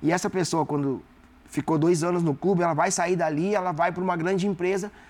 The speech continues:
porque ela vai ter no currículo gestor de marketing de um clube de futebol. Pessoas pretas não vão receber esse convite. Então, enquanto o futebol não entender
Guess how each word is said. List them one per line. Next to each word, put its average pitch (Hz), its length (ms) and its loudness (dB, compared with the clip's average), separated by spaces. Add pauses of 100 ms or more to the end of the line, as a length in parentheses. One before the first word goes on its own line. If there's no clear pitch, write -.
(120)
porque 170 200 -4
ela 185 100 -2
vai 180 140 0
ter 190 180 2
no 208 120 0
currículo 190 500 0
gestor 190 440 0
de 196 120 -2
marketing 180 540 -4 (200)
de 139 140 0
um 160 80 2
clube 151 260 0
de 139 60 -10
futebol. 117 400 -12 (1000)
Pessoas 175 400 0
pretas 185 380 0
não 170 240 0
vão 175 180 0
receber 127 480 -4
esse 110 140 -12
convite. 98 500 -14 (380)
Então, 147 260 0
enquanto 190 340 0
o - 20 0
futebol 165 440 2
não 156 80 0
entender 131 640 2